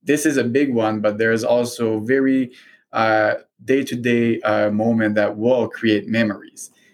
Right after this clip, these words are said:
And this to me is just speak to enjoy the life to the fullest. And after the fact, you will realize which one were the biggest one, and you will have your life lesson from them, negative or not. As Jesse mentioned,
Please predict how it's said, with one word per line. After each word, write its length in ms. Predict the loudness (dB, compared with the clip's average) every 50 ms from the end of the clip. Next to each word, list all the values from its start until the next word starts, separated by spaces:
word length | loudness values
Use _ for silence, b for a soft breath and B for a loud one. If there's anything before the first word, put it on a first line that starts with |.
| b b _ _
And 420 | -6 -2 -2 0 0 0 -2 0 0
this 220 | 0 0 0 -2
to 100 | -4 -2
me 160 | 0 2 2
is 160 | 2 2 2 0
just 180 | 0 -2 -2
speak 280 | -2 -2 -2 -2 -2 -6 -8
to 240 | -6 -4 -4 -4 -6 _ _ _ _ _ _
enjoy 500 | -4 -4 -2 -2 0 0 2 2 2 2
the 100 | 2 2
life 240 | 2 2 2 0 0
to 80 | -2 -6
the 100 | -6 -6
fullest. 580 | -4 -2 -2 0 2 2 0 0 -2 -6 -10 -16 _ _ _ _ _ _ _ _
And 160 | -4 -2 0
after 380 | 0 0 0 -2 -2 -4 -2 -2
the 80 | -2
fact, 460 | -2 -2 0 0 2 0 0 -2 -4 -4
you 180 | -2 0 2
will 120 | 2 0 0
realize 520 | 0 0 0 2 2 2 2 0 0 -2
which 240 | -2 -2 -4 -4 -4
one 200 | -4 -4 -2 -2
were 160 | -2 -2 -4
the 80 | -4 -8
biggest 420 | -6 -4 -2 0 0 0 0 0
one, 120 | 0 0
and 140 | 0 0 0
you 180 | 0 0 0 2
will 160 | 2 2 2
have 220 | 2 2 2 2
your 160 | 2 2 2 2
life 240 | 0 -2 -2 -2
lesson 320 | -4 -4 -4 -4 -8 -12 -14
from 160 | -16 -18 -14
them, 180 | -14 -14 -14 -14 _ _ _ _ _ _ _ _ _ _ _ _ _ _ _ -16 -6
negative 440 | -2 0 0 2 2 2 2 2 2
or 180 | 2 2 2 0
not. 260 | 0 -2 -4 -6 -10 _ _ _
As 220 | -6 -6 -6 -6 -8
Jesse 320 | -10 -8 -8 -8 -8 -4
mentioned, 580 | -2 -2 -2 -2 -4 -4 -2 0 0 0 0